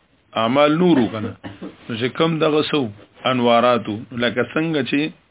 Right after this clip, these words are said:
سړی ګناه وکړي او په دې روح باندې تور داغ څه کېږي؟ لګي. که توبه یې ونه باسله، نو دا زړه څه شي؟ تور شي. زړه نه مراد روح دی که نه؟ نو دقه شانتي چې سړی نیک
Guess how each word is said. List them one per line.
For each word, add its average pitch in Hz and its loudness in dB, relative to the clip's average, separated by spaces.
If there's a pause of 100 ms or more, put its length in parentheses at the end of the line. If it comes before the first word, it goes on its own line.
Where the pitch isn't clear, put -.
(1080)
سړی 135 2
ګناه 143 2
وکړي 135 0 (840)
او - -12
په 117 -4
دې 127 2
روح 143 4
باندې 123 0
تور 151 2
داغ 135 2
څه - -10
کېږي؟ 101 -10 (380)
لګي. 117 -2 (1000)
که 117 -6
توبه 127 2
یې 156 6
ونه 156 2
باسله، 139 2
نو 120 2
دا 113 4
زړه 127 0
څه - -2
شي؟ 104 -4 (680)
تور 143 4
شي. - -6 (960)
زړه 123 -2
نه 151 2
مراد 139 4
روح 160 2
دی 113 -4
که 98 -2
نه؟ 87 -4 (1300)
نو 120 -10
دقه 135 0
شانتي 127 0
چې 139 -4
سړی 127 2
نیک 151 0